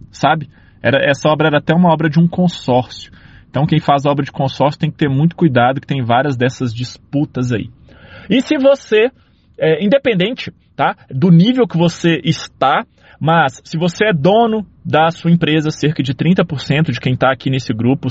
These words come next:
tem a sua própria consultora, a sua própria empresa. Se você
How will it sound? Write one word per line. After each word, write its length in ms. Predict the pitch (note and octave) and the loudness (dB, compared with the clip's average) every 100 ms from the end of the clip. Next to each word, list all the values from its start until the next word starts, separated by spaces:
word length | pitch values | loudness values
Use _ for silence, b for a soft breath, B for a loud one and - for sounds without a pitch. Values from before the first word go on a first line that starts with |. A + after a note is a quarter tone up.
| - - | -10 -4
tem 240 | C3+ E3 | 0 2
a 20 | D3+ | 0
sua 240 | - B2 | 0 -2
própria 320 | B2 B2 B2+ | 0 0 -2
consultora, 600 | - A#2+ G2+ - D3 D3+ | -4 -4 -4 0 2 2
a 40 | A#2+ | 0
sua 160 | A#2 | -4
própria 320 | - A#2 A#2+ | -4 -4 -4
empresa. 440 | A2 C#3 D#3 D3+ D#3+ - - - - - - | -4 0 0 0 -6 -12 -20 -20 -20 -20 -18
Se 140 | - E3 | -2 0
você 460 | E3+ F3 F#3 F3 | 0 2 2 2